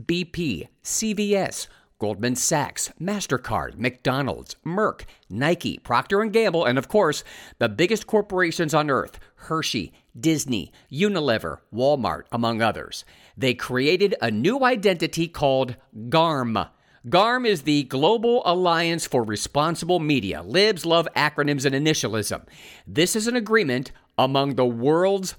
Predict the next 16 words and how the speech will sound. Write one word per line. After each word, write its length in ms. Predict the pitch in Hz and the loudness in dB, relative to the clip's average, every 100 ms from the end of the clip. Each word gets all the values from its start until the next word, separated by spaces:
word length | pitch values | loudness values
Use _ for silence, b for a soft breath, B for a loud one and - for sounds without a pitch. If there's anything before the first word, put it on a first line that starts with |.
| _ | _
largest 680 | 95 113 160 208 202 214 - | -4 2 4 2 0 -2 0
corporations 960 | 220 214 254 254 233 - 165 170 - B B B B | 0 2 0 2 2 2 0 0 -6 B B B B
to 140 | 139 | -4
democratize 1120 | 117 123 127 175 202 170 - 131 110 104 104 - b b | 0 0 2 2 2 -2 -2 0 0 2 -2 -4 b b
what 240 | 110 110 | -6 0
they 140 | 139 190 | 2 2
consider 500 | 247 240 - 214 185 | 2 0 2 2 2
to 140 | 175 | 0
be 140 | 147 | 0
harmful 640 | 131 - 160 180 214 233 220 | 0 -2 0 0 0 -2 -2
content 720 | - 220 233 - 143 127 127 b b b | -2 -2 -2 -2 -2 -2 -4 b b b
using 640 | - 117 233 185 143 127 175 b b | -4 2 2 2 2 2 -2 b b
the 140 | 98 90 | -4 -4
big 400 | 85 165 190 170 _ | -4 -4 -4 -8 _
tech 360 | - 160 151 - _ | -4 -4 -4 -12 _
platforms 720 | - 170 - - 127 123 120 | 0 0 0 -2 0 0 -4